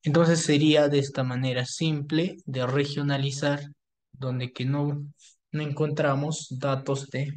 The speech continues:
precipitación media, por ejemplo, si queremos adquirir. Entonces sería esto todo por hoy. En un próximo video también vamos a hacer, este, una regionalización con caudales.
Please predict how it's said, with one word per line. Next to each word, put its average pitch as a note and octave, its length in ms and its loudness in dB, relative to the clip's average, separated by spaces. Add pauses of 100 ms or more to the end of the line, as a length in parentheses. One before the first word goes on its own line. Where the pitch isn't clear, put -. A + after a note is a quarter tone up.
precipitación C3+ 760 -4
media, C3 380 -2
por B2+ 160 -8
ejemplo, C3 440 -6
si - 180 -10
queremos B2 520 -2
adquirir. - 500 -6 (680)
Entonces C#3 280 0
sería C#3 380 6
esto C3 300 0
todo D#3 300 4
por F#3 160 6
hoy. F#3+ 240 2 (120)
En D3 120 -8
un D3 160 -2
próximo D3+ 420 0
video D3+ 480 2
también C#3 380 0
vamos C3 360 2
a C3 40 -2
hacer, C3 340 -2
este, B2+ 260 -4
una C3 140 0
regionalización B2+ 760 -2
con B2+ 160 0
caudales. - 580 -4